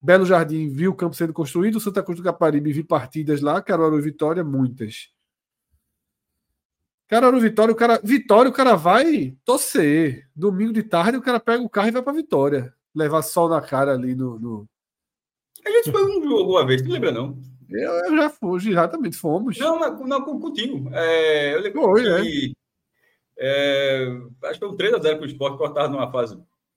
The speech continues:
Speaker 2: boa. E lo-, lo-, aquele estádio, sabe, tá, que não existe mais, né?
Speaker 1: É, eu tô ligado.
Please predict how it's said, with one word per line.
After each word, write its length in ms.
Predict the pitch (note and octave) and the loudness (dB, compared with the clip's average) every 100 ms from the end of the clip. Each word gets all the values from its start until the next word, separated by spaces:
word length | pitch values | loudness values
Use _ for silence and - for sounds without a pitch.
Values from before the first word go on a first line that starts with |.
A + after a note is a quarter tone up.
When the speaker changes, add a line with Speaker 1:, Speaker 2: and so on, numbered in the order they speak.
| _ | _
Speaker 2:
boa. 480 | A#2 D3 D#3 D#3 D#3 _ _ _ _ - | -6 -2 -2 -4 -16 _ _ _ _ -8
E 640 | C3 C3+ C3+ C3 B2 A2+ | -4 -2 -2 -2 -2 -4
lo-, 220 | A#2+ F#3 | -6 -6
lo-, 240 | E3 G3 D3+ | -4 -4 -6
aquele 160 | D3 | -8
estádio, 280 | G3+ G#3+ G#3 - | -4 -4 -6 -6
sabe, 200 | A#3 G3 | -8 -4
tá, 120 | G3+ | -4
que 200 | F#3 F3 | -4 -8
não 100 | G3 | -10
existe 240 | A3 F#3 D3+ | -8 -8 -8
mais, 160 | C3 | -6
né? 100 | C3 B2+ - - _ _ _ _ _ D3 | -6 -10 -14 -20 _ _ _ _ _ -8
Speaker 1:
É, 100 | D#3+ | -4
eu 60 | |
tô 80 | D#3+ | -2
ligado. 500 | G3 C#3+ C3 C#3 - | 0 0 0 -4 -10